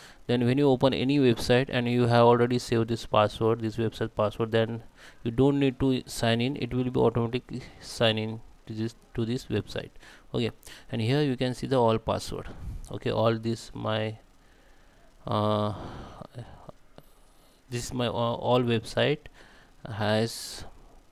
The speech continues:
password which is saved in my Chrome browser, so I can easily view this password. If you want to view your password,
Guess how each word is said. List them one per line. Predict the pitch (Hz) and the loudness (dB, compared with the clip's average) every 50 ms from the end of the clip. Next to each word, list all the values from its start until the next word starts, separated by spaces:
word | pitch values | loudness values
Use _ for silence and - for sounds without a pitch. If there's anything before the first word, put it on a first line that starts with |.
| - - - - - _ _ - - - - - - | -20 -20 -20 -20 -20 _ _ -20 -20 -20 -20 -6 0
password | 107 101 104 107 - - - 131 123 117 113 117 131 143 131 | 2 2 2 0 -2 -6 -2 2 6 6 6 6 6 2 -4
which | 113 107 - | -6 -6 -6
is | 113 - | -6 -8
saved | - - - 110 110 113 123 135 160 160 - - - - - | -8 -2 0 0 0 0 0 -4 -6 -8 -14 -20 -20 -16 -12
in | 117 107 | -10 -8
my | 104 107 123 135 151 - | -4 -4 -4 -4 -4 -6
Chrome | - 113 107 104 107 | -4 -4 -4 -2 0
browser, | 101 104 104 101 113 127 143 160 180 - - - - - - _ | 0 0 0 0 0 0 0 0 -2 -6 -16 -20 -20 -20 -20 _
so | - - 123 | -10 -4 -2
I | 120 120 | -2 -2
can | 117 131 127 113 - - | -2 -4 -6 -6 -6 -2
easily | 123 123 120 131 139 135 143 147 | -2 -2 0 0 0 0 0 0
view | 131 127 127 131 127 | 0 0 0 0 0
this | 123 123 127 143 - | 0 -2 -2 -2 -4
password. | - - 98 104 107 - 131 127 | -6 -4 -4 -4 -2 -2 -2 -2
If | 120 117 | -2 -2
you | 117 | 0
want | 120 120 117 117 | 0 0 0 0
to | 123 117 | -2 -2
view | 117 117 120 | 0 0 -2
your | 117 117 117 117 113 | 0 0 0 -2 0
password, | - 117 110 110 110 - - 135 123 120 127 143 | 2 2 2 2 0 -2 0 2 4 4 2 2